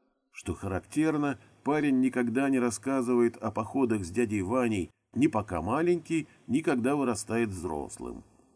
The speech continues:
Ни друзьям, ни жене, никому. Отягощенные тайной, друзья почти и не были в лесу, а были,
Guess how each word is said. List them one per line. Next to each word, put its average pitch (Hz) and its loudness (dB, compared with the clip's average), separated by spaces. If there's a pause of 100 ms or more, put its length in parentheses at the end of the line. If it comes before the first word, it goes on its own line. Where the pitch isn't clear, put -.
(100)
Ни 117 2
друзьям, 131 0 (100)
ни 113 0
жене, 90 -2 (300)
никому. 113 0 (1500)
Отягощенные 101 -4
тайной, 165 -2 (280)
друзья 117 0
почти 147 -2
и 123 2
не 131 2
были 131 4
в 117 2
лесу, 101 -2 (420)
а 98 -4
были, 170 4